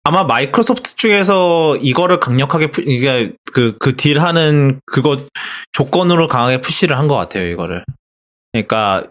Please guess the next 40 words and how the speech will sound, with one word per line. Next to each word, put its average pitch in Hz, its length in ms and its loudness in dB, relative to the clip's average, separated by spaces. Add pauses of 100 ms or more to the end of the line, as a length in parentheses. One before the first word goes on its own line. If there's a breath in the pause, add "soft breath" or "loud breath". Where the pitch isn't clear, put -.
이, - 260 -8 (180)
뭐, 113 400 2 (380)
뭐 113 140 2
이런 127 360 2
약정 131 280 0
걸지 120 280 0
말고 101 280 0
이런 113 160 0
거를 113 200 0
굉장히 110 300 0
푸시를 165 280 2
많이 98 180 0
한 131 100 0
것 139 80 0
같더라고요, 92 460 -4
이번에. 85 300 -6 (480 loud breath)
그래서 107 460 0
그 - 120 2
덕에, 139 580 0
어, 95 320 -2
꽤 262 200 2 (100)
괜찮은 440 480 2
딜이에요. 135 640 2
일단은 143 380 0 (520 loud breath)
사실 262 340 2 (240)
저 165 180 0
같은 247 300 2
경우는 226 300 4
어차피 180 640 2
이제 123 320 2
액박 196 420 -2
원으로 156 540 4
뭐 117 140 2
이렇게 110 140 0
사놓고 196 440 0
못하는 165 440 2
게임들도 160 680 2
꽤 139 100 0
있어요. 110 220 2
왜냐면 110 420 2